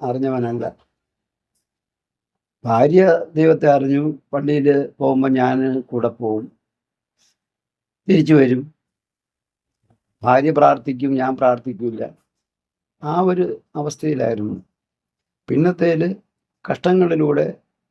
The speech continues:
പ്രയാസങ്ങളിലൂടെ, വേദനകളിലൂടെ എന്നെയും കടത്തിവിട്ടിട്ട്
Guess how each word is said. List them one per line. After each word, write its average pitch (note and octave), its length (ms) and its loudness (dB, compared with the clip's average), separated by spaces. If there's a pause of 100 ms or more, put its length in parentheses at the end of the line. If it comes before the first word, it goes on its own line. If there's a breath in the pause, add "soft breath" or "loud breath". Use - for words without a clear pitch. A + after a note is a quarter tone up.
(220)
പ്രയാസങ്ങളിലൂടെ, B2+ 880 0 (340)
വേദനകളിലൂടെ B2+ 1200 -2 (600)
എന്നെയും B2+ 380 0
കടത്തിവിട്ടിട്ട് A2+ 680 -4